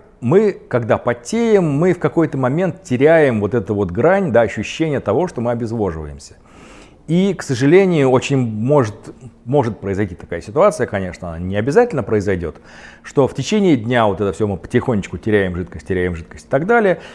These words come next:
К концу дня мы можем испытывать проблемы, например, с сердцем, да, какие-то перебои в работе,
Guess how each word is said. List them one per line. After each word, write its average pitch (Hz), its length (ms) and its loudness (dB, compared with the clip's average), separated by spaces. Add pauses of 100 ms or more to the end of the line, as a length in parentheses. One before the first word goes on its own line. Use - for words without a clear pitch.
(140)
К - 60 -14
концу 208 640 2
дня 156 320 0
мы 135 100 2
можем 117 300 2
испытывать 95 420 -2
проблемы, 104 480 0
например, 90 380 -6
с - 80 -14
сердцем, 180 520 -2
да, 143 140 2
какие-то 95 260 -8
перебои 95 380 -2
в 87 240 -4
работе, 160 560 0